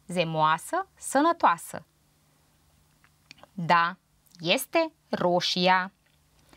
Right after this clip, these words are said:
În exercițiul următor,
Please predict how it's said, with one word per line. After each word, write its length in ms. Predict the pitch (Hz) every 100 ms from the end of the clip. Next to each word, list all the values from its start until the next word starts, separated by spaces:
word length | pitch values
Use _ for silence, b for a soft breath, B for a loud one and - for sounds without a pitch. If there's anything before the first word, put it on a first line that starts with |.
| B B B B B
În 180 | - 196
exercițiul 720 | 320 359 220 180 196 202 277
următor, 800 | 277 220 262 302 - 160 165 -